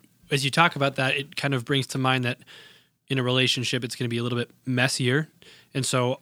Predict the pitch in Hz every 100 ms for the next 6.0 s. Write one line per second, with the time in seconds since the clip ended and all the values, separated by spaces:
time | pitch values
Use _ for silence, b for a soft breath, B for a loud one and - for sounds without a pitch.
0 | - 139 135 139 127 131 127 131 127 123
1 | - 131 120 113 - 120 120 117 117 -
2 | - 120 123 147 156 135 120 123 113 -
3 | - 131 120 143 160 131 117 110 - -
4 | 120 113 117 123 - 123 127 123 120 123
5 | 131 127 135 117 117 123 - 120 131 127